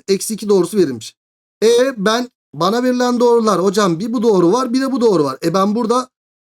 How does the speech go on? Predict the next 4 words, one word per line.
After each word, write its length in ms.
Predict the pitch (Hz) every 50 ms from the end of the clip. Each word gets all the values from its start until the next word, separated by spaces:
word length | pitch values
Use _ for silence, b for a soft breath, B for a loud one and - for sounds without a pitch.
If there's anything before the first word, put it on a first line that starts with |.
| _ _ -
şu 380 | - - - - - 269 254
doğruların 640 | 285 277 269 269 254 220 208 185 180 208 240 254 247 - _ _ _ _ _ _ _ _ _
şeyini 380 | - - - 226 233 220 240 262
bulabilirim. 560 | 254 240 247 240 247 247 247 214 156 123 110